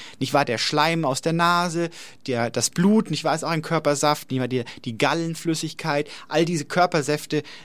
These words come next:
ähm, wu-, wurden nach dieser antiken Lehre quasi so, mussten in Einklang sein, damit es quasi zu einer gesunden Gesamtpaket Mensch kommt, nicht wahr? Und daher kommt der Humor auch, nicht wahr? Weil der K-, Humor halt auch eine Körpersaftlagerwiderspiegelt.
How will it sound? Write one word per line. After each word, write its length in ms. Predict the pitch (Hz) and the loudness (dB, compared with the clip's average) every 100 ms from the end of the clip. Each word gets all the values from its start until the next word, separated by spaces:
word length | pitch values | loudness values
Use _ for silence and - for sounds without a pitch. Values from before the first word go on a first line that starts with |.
| - | -6
ähm, 240 | 143 131 - | -2 -2 -4
wu-, 380 | 156 147 160 147 | -12 2 2 4
wurden 240 | 147 160 170 | 4 4 4
nach 140 | 156 | 2
dieser 240 | 170 147 | 0 2
antiken 400 | 135 143 208 160 | 2 0 0 0
Lehre 280 | 139 147 147 | 2 4 2
quasi 320 | - 131 127 | -2 -4 -4
so, 140 | 123 123 | -6 -4
mussten 320 | 147 160 - 135 | 0 0 2 -2
in 100 | 131 | 0
Einklang 640 | 156 190 202 - 170 175 | 2 2 2 0 2 2
sein, 300 | 156 139 151 | 4 2 2
damit 240 | 135 139 | 0 -2
es 160 | 135 - | -4 -6
quasi 260 | - 117 113 | -4 -6 -4
zu 140 | 147 | -6
einer 180 | 120 117 | -4 -4
gesunden 800 | 120 107 143 160 165 123 113 - - - - | 0 4 6 6 4 -4 -6 -8 -18 -12 -2
Gesamtpaket 760 | 117 127 - - - 123 117 | 2 2 0 -6 -8 -8 -2
Mensch 380 | 104 123 131 - | 0 4 4 2
kommt, 280 | - - - | -4 -10 -12
nicht 140 | - | -10
wahr? 180 | 95 - - - - - | -8 -8 -12 -14 -10 -2
Und 140 | 127 | 2
daher 160 | 147 175 | 2 2
kommt 260 | - 160 | -4 -2
der 160 | 160 156 | -2 -2
Humor 400 | 196 208 131 - | 0 2 2 0
auch, 160 | 90 - | -6 -12
nicht 140 | - 135 | -6 0
wahr? 100 | 160 | 2
Weil 80 | |
der 120 | 175 165 | 2 0
K-, 380 | - - - 185 | -4 -14 -10 -2
Humor 340 | 180 170 202 | 2 4 2
halt 160 | 208 185 | 2 -2
auch 160 | - | -4
eine 340 | - 175 180 180 - - | -4 -6 -6 -6 -14 -10
Körpersaftlagerwiderspiegelt. 1700 | - 214 151 120 107 - - 107 107 117 113 127 - - 185 220 | 0 2 2 2 0 -2 -2 0 0 -4 -6 -4 -4 -4 0 0